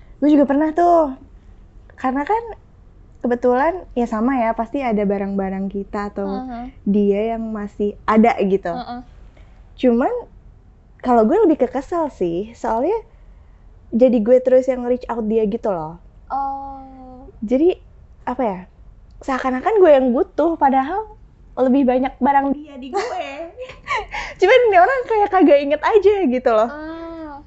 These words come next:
Speaker 2: Hmm.
Speaker 1: Setiap gue tanyain kayak, "Oh iya, entar ya, entar ya." Kan makin males ya, gue
Speaker 2: Hmm.
Speaker 1: juga nggak mau terus-terusan ada hubungan gitu loh. Gue juga
Speaker 2: Oh,
Speaker 1: pengen
Speaker 2: iya.
Speaker 1: cepet lepas kan.
Speaker 2: Iya, bener.
Speaker 1: Cuman, ya gitu deh, gue juga aneh sih, kok bisa kayak gitu. Cuman akhirnya kemarin udah clear sih.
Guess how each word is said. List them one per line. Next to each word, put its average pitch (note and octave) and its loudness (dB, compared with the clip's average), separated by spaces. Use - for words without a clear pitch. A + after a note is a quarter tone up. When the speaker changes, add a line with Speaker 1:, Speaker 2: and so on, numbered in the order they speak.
Speaker 2:
Hmm. B3+ -16
Speaker 1:
Setiap C#4+ 2
gue C4 2
tanyain C#4 0
kayak, C#4 -6
"Oh C#4 -6
iya, C#4 -2
entar B3+ -4
ya, C4+ -4
entar B3 -6
ya." B3+ -10
Kan G4+ -10
makin B3 -6
males G#3 -4
ya, F#3 2
gue F#3 2
Speaker 2:
Hmm. F#3 0
Speaker 1:
juga F#3+ 4
nggak G3+ 2
mau F#3+ -6
terus-terusan G#3 -2
ada G#3 0
hubungan C#4 2
gitu B3+ 0
loh. G3+ 4
Gue A#3 2
juga C4 4
Speaker 2:
Oh, A#3+ -4
Speaker 1:
pengen A3+ 4
Speaker 2:
iya. A3 -12
Speaker 1:
cepet - -8
lepas B3+ -6
kan. F#3 -8
Speaker 2:
Iya, B3 -4
bener. A3+ -10
Speaker 1:
Cuman, D#4 0
ya B3+ -2
gitu A#3 0
deh, F#4 2
gue C4+ 4
juga B3+ 6
aneh D4 -4
sih, C#4 -8
kok D#4 -8
bisa A#3 -6
kayak A#3 -8
gitu. G3 -2
Cuman C4 -2
akhirnya B3+ 0
kemarin A3+ -4
udah G3 -2
clear G3 -4
sih. D#3 -8